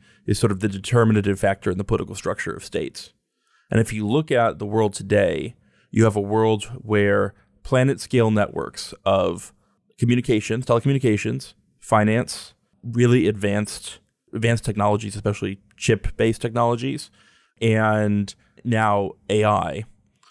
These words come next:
are required to operate sort of at the bleeding edge of military operations. And in addition, access to those four or five core planet scale technologies is highly gateable,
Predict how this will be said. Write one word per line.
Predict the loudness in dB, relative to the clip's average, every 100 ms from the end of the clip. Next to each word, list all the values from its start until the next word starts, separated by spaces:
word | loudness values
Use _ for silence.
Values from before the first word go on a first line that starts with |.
| _ -2
are | 2
required | 2 0 0 2 0
to | -2
operate | -4 -4 2 2 2
sort | -2
of | -2
at | -2
the |
bleeding | 0 2 2 2
edge | 0 -2 -8 -8
of | -4 -4 -6 -8 -18 _ _ _ _ -2
military | 2 2 2 -2 -2 -6 _ _ _ _ -2
operations. | 0 0 -2 -10 -16 -20 _ _ _ _ _ -4
And | 0 2 2 0 -2 -2
in | -2
addition, | 2 2 2 0 0 -2 -6 _ _ _ _ _ _ _ 0
access | 0 2 2 2 0
to | -2 2 4 4 0
those | 2 2 2 0 -4 -14 -18
four | -2 2 2
or |
five | 2 0 0 -4
core | 0 2 2 0 -6 _ -2
planet | 0 0
scale | -2 -2 -2
technologies | -2 0 2 2 0 -2
is | -4 -4
highly | 0 2 2 0
gateable, | 0 0 0 -4